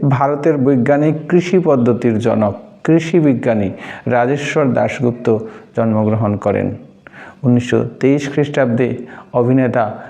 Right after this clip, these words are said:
দেবানন্দের জন্ম হয়। এই ছিল ইতিহাসে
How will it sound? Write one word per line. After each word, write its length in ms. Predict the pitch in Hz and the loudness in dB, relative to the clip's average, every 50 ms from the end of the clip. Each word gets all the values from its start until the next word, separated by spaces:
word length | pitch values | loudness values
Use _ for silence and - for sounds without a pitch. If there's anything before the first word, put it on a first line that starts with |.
| - - - | -14 -8 -2
দেবানন্দের 600 | 113 117 117 117 120 120 120 117 117 113 117 113 117 - - - - - | 0 0 2 2 0 0 0 0 2 2 2 0 -2 -4 -12 -12 -4 0
জন্ম 220 | 117 104 107 107 107 107 - | 0 0 2 2 0 0 0
হয়। 180 | 104 98 95 95 - - - - - - - - | 0 -2 -2 -2 -6 -14 -20 -20 -20 -20 -10 -2
এই 140 | 123 127 123 | 0 0 0
ছিল 220 | 123 - 131 120 123 123 120 120 - - - - - | 2 0 0 2 2 2 0 -2 -8 -14 -14 -4 0
ইতিহাসে 640 | 135 131 143 151 151 135 156 143 139 - 147 139 | 0 2 2 2 2 2 0 -2 -2 0 -2 -2